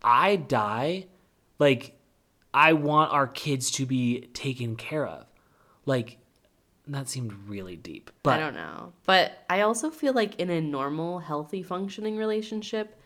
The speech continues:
Speaker 2: a lot of times people do, like, kind of choose their spouse over the kids because, like, you guys are a team. But, like,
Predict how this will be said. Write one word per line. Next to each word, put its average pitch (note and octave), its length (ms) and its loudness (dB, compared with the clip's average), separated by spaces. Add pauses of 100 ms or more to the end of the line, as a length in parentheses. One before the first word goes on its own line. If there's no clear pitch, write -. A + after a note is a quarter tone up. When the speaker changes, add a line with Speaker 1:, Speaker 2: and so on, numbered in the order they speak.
(420)
Speaker 2:
a F3+ 100 0
lot F3 200 4
of F3 80 -4
times F3 280 -4
people E3+ 280 -4
do, D#3 680 -2
like, C3 220 -6
kind D3 280 -6
of D3 100 -8
choose C#3+ 360 -10 (260)
their C3+ 420 -4
spouse D#3 580 -4
over C#3 200 -6
the C3+ 120 -6
kids C3+ 460 -8
because, D3 320 -10
like, C#3+ 160 -8
you C#3 60 -10
guys C3+ 240 -6
are B2+ 80 -6
a B2+ 60 -8
team. D3 560 -8
But, - 160 2
like, C#3 280 -2